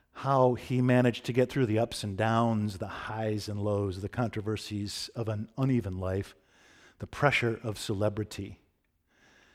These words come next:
And Mister McGraw instantly replied, "Faith." Gentlemen,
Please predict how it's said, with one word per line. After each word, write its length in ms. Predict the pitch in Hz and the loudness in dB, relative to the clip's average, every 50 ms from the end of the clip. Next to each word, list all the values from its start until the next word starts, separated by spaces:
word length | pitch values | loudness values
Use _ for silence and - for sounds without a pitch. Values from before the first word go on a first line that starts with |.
| _ _ _ - | _ _ _ -12
And 180 | 107 95 98 | -8 -6 -6
Mister 240 | 110 107 - - 107 | -6 -6 -6 -8 -8
McGraw 460 | 98 98 90 110 113 107 104 101 104 - | -8 -8 -4 -2 -2 0 0 -2 -4 -4
instantly 500 | - 120 123 - - 123 120 123 127 110 | -4 -4 -4 -4 -6 -8 -8 -6 -6 -4
replied, 580 | 104 101 104 - - 104 95 92 90 92 - - - _ _ _ _ _ _ _ _ _ _ _ _ _ _ _ | -4 -4 -4 -2 -4 -4 -4 -4 -6 -8 -10 -12 -18 _ _ _ _ _ _ _ _ _ _ _ _ _ _ _
"Faith." 540 | - - - 165 185 - 90 - - - - - _ _ _ _ _ _ _ _ _ _ _ _ _ _ _ _ _ _ _ _ _ _ _ _ _ _ _ _ _ _ _ _ _ _ _ _ _ _ _ _ _ _ _ _ _ _ _ | -18 -6 -4 -4 -4 -4 -6 -10 -14 -16 -18 -20 _ _ _ _ _ _ _ _ _ _ _ _ _ _ _ _ _ _ _ _ _ _ _ _ _ _ _ _ _ _ _ _ _ _ _ _ _ _ _ _ _ _ _ _ _ _ _
Gentlemen, 560 | - - 120 131 - 165 165 180 202 196 160 | -6 -4 -4 -2 -2 -2 -2 -2 -4 -6 -8